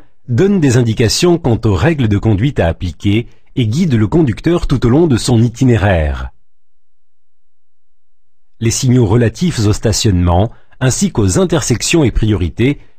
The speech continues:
seront abordés dans la section conduite de cette formation. Pour l'instant, nous allons nous concentrer sur les panneaux signalant danger, interdiction, ainsi qu'aux obligations, indications routières et aux panneaux de localisation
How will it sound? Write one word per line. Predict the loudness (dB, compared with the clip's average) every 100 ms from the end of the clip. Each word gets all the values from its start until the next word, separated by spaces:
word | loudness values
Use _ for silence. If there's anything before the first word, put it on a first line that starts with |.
| -6
seront | -2 0
abordés | 0 0 0 2 2
dans | 2
la | 2
section | 0 -4 -4 -2 -2
conduite | 0 0 0 0 -2 -4 -10 -8
de | -2 -2
cette | 0 -2
formation. | 0 0 0 0 -2 -2 -10 -20 -20 -20 -20 -20 -20 -20 -20 -20 -20 -20 -20 -20 -20 -10
Pour | -4 0
l'instant, | 0 -2 -2 0 0 -2 -6 -10 -2
nous | 2 2
allons | 4
nous | 2
concentrer | 0 0 0 0 0 0
sur | 0
les | 0
panneaux | 2 2 2
signalant | 0 0 0 0 0 -2
danger, | 0 0 2 0 0 -2 -6 -6
interdiction, | -2 0 0 -2 -2 0 0 -2 -8 -18 -4
ainsi | -2 0 -2
qu'aux | 0 0
obligations, | 2 0 0 0 0 0 0 -4 -14 -4
indications | -2 0 0 0 0
routières | 0 -2 -2 0 2 0 -2 -14 -2
et | 0
aux | 2
panneaux | 2 2
de | 2
localisation | 2 2 2 0 0 0 0 0 0 -2